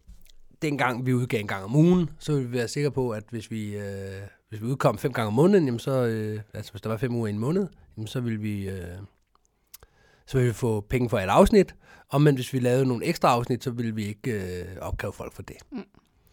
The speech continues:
Speaker 1: Så det, det er ligesom et cap, der er på. Og hvis vi på et tidspunkt vælger at lave et ekstra afsnit eller, øh, eller et eller andet,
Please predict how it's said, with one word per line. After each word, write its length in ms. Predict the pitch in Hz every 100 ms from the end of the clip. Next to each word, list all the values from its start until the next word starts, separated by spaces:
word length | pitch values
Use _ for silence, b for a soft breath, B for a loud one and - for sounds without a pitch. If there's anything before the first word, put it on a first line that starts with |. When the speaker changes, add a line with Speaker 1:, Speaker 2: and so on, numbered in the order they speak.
| b b _
Speaker 1:
Så 140 | 127
det, 240 | 131 147
det 60 | 151
er 40 |
ligesom 240 | 147 147 131
et 80 | 120
cap, 200 | - 110 -
der 60 | 98
er 160 | 120
på. 380 | 160 170 151 - - _ _ _
Og 420 | 120 120 117 117
hvis 380 | 113 127 175 -
vi 80 | 170
på 120 | 151
et 80 | 147
tidspunkt 400 | 147 - 156 123
vælger 240 | 120 139
at 60 | 127
lave 240 | 117 135
et 80 | -
ekstra 300 | 123 - 151
afsnit 540 | 110 107 107 127 117 -
eller, 400 | 110 104 101 98
øh, 340 | 98 92 92 92
eller 160 | - 95
et 60 | 120
eller 180 | 131 104
andet, 280 | 101 113